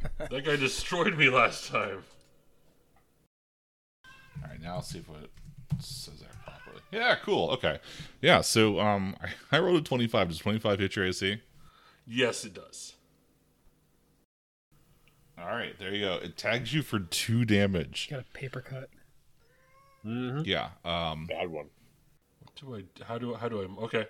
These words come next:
Speaker 1: I took two.
Speaker 2: There you go. Uh, and, uh, if anyone's nearby, you can <laughs> hear Thorka making a shocked sound, uh,
Speaker 1: Ah!
Speaker 2: as aggressive croaks.
Speaker 1: What the hell, guys?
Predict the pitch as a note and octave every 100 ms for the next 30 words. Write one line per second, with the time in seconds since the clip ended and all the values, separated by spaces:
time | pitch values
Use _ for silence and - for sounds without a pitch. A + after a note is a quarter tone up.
0 | - G2+ D3+ - D3 F#2+ - - - -
1 | - - - - - - - - - F2
2 | F#2 A#2+ A2 F2+ - - - - - -
3 | E2+ D#2+ D2 - - F#2+ G2 G2 G2+ F#2
4 | F2+ - G2 C3 C#3+ B2+ A#2 G#2+ A2+ A2+
5 | F#2 E2+ E2 - E2+ F#2 - A#2+ - -
6 | A2 G#2 - G2 G#2 G2+ F#2 G2 G2 F#2
7 | D#2 - - G2+ G#2 - - G2+ F#2+ F2
8 | D#2+ - - - - - - E2+ G#3 G#3+
9 | G#3+ G3+ - - E2+ G2+ - G#2 F#2 -
10 | - F#2 D#2 - - - - - _ _
11 | _ _ _ - D#4 B3+ G#3+ G3 B3+ -
12 | F3+ A3+ C4+ - - -